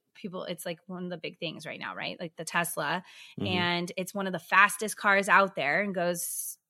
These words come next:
Speaker 1: zero to sixty in, like, two seconds or whatever it is. But if a Tesla's not charged, it's not going anywhere. So it's
Speaker 2: True.
Speaker 1: kind of that same idea of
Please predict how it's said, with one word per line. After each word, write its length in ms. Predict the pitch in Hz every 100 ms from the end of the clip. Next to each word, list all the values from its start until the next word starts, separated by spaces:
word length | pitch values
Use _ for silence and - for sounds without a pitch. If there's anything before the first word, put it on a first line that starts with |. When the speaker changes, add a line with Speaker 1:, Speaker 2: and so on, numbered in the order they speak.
| 185
Speaker 1:
zero 320 | 170 190 214 208
to 80 |
sixty 440 | 190 214 202 - 175
in, 100 | 175
like, 160 | 151
two 300 | - - 220
seconds 580 | 214 - 190 185 165 165
or 60 | 185
whatever 260 | 175 165
it 80 | 156
is. 300 | - 151 240 - - - _
But 100 | 196
if 80 |
a 40 | 190
Tesla's 500 | - 233 254 302 277
not 220 | 269 220
charged, 840 | - 202 214 165 196 233 - - - _
it's 160 | 196 -
not 120 | 285
going 220 | 269 247
anywhere. 600 | 202 262 220 131 - - - - - -
So 260 | - 196
it's 120 | 190 190
Speaker 2:
True. 100 | -
Speaker 1:
kind 100 | 220
of 80 |
that 160 | 226 -
same 320 | - 202 208
idea 580 | 196 175 196 214 208 175 -
of 260 | 175 170